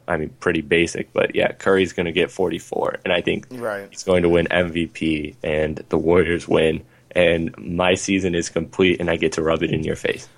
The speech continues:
Speaker 2: Well, you know, I was just thinking about it as you were saying. Like, in the moment, I will be, I'd be pretty upset if Golden State wins. But then I'd realize, like, as a storybook, like,
Speaker 1: It can't
Speaker 2: it,
Speaker 1: get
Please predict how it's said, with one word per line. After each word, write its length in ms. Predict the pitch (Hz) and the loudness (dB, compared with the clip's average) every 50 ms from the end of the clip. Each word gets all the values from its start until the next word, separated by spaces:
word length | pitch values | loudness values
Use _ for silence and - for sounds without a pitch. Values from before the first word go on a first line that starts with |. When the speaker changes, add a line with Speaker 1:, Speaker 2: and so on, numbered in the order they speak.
| - - | 2 6
Speaker 2:
Well, 240 | 170 190 190 190 175 | 8 8 8 6 2
you 180 | 175 175 170 | -4 -2 0
know, 120 | 175 170 165 | 2 4 4
I 160 | 160 151 151 | 4 4 2
was 100 | 147 131 | 0 -2
just 180 | 131 135 - - | -6 -12 -12 -12
thinking 180 | 127 113 110 107 | -12 -12 -10 -10
about 200 | 107 107 107 104 | -8 -8 -8 -8
it 40 | 101 | -10
as 100 | 98 104 | -12 -14
you 60 | 98 | -16
were 60 | 95 | -16
saying. 280 | - - 85 67 62 - | -16 -18 -18 -20 -20 -20
Like, 180 | 98 101 - _ _ _ _ _ _ _ - - - - - | -20 -20 -20 _ _ _ _ _ _ _ -6 -6 -6 -6 -6
in 120 | 175 175 185 | -6 -6 -4
the 60 | 196 | -2
moment, 360 | 180 185 185 185 185 185 175 | 2 4 4 4 2 0 0
I 140 | 165 151 156 | 0 0 0
will 100 | 156 147 | -2 -4
be, 320 | 131 139 135 135 131 131 - | -8 -10 -10 -8 -8 -2 0
I'd 160 | 156 208 208 | 0 0 0
be 80 | 226 | -4
pretty 280 | 190 - - 170 151 147 | -8 -6 -4 -2 0 0
upset 360 | 139 123 - - 131 110 104 | -2 -2 -2 -4 -4 -4 -4
if 100 | 104 101 | -6 -10
Golden 280 | - 113 104 104 104 101 | -8 -8 -8 -8 -8 -12
State 220 | - - 104 98 98 | -16 -16 -16 -14 -14
wins. 280 | 101 98 95 95 92 _ _ _ _ _ _ _ _ | -16 -18 -18 -20 -20 _ _ _ _ _ _ _ _
But 100 | - 131 127 | -14 -2 0
then 140 | 185 214 | 2 4
I'd 160 | 240 233 202 165 | 4 2 2 0
realize, 540 | 156 165 165 165 160 160 156 160 156 139 | -4 -4 -2 -2 -2 -2 -2 -4 -6 -8
like, 320 | 139 131 120 117 110 - _ _ _ _ _ _ _ _ _ _ _ _ | -8 -8 -8 -8 -10 -14 _ _ _ _ _ _ _ _ _ _ _ _
as 200 | - 147 143 127 | -6 -6 -6 -6
a 80 | 135 131 | -8 -8
storybook, 840 | - - - 160 165 170 175 175 165 175 185 190 196 190 - - - _ _ _ | -8 -8 -4 -2 -2 -2 -2 -2 0 0 0 0 0 -2 -10 -20 -20 _ _ _
like, 260 | - 139 139 240 - _ _ _ _ _ _ _ _ _ _ _ _ _ _ - - _ _ _ _ _ _ _ _ _ | -10 -10 -10 -10 -14 _ _ _ _ _ _ _ _ _ _ _ _ _ _ -20 -20 _ _ _ _ _ _ _ _ _
Speaker 1:
It 100 | - 101 | -2 -2
can't 180 | 104 - 110 95 | 0 2 2 2
Speaker 2:
it, 40 | - | 4
Speaker 1:
get 100 | 92 90 | 4 2